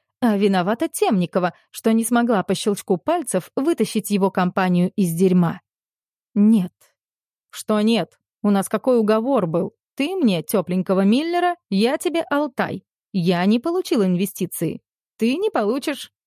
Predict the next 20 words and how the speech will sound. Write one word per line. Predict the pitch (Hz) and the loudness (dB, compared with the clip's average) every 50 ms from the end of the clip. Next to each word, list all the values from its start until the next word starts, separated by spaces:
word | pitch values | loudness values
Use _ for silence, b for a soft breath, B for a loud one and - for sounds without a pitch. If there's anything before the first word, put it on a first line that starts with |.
| _ _ _ _ _ _ | _ _ _ _ _ _
Вообще | - 175 196 247 - - - 294 208 | -4 -2 -2 -2 -2 -2 0 0 0
теперь | 165 - - 185 170 | 0 -2 -4 -2 0
ничего | 180 185 190 - - 226 220 185 | 2 0 0 0 0 0 0 0
ты | - 185 | 0 0
не | 180 175 | -2 0
получишь. | - 190 220 240 190 160 - - - - _ _ _ _ _ _ _ | 0 0 0 0 -2 -2 -4 -8 -14 -14 _ _ _ _ _ _ _
Слишком | - - 208 208 - - 247 254 | -4 -2 -2 -2 0 0 -2 0
много | 302 311 269 202 185 185 | 0 0 0 0 0 0
я | 185 180 | 0 0
поставил | - 190 185 - - 196 175 180 175 | 0 -2 -4 -2 0 0 0 2 2
на | 185 185 | 0 0
твои | 175 - 185 190 185 185 | -2 0 0 0 2 2
мозги. | 185 190 196 165 160 180 175 180 _ _ _ _ _ _ _ - | 2 0 0 -2 -2 -4 -4 -6 _ _ _ _ _ _ _ -4
Они | 240 233 254 294 349 370 339 | -2 -2 -2 -2 -2 -2 -2
у | 262 | -2
тебя | 202 - 220 214 190 | 0 0 0 0 0
оказываются | 185 - - 247 208 226 240 233 - - 240 | 0 0 0 0 0 2 0 0 2 2 4
между | 233 247 262 254 247 262 339 | 4 4 2 0 0 -2 -2
ног, | 349 330 285 226 175 180 | 0 2 2 0 0 0
блядь. | 156 147 101 76 - - | -2 -4 -6 -6 -8 -14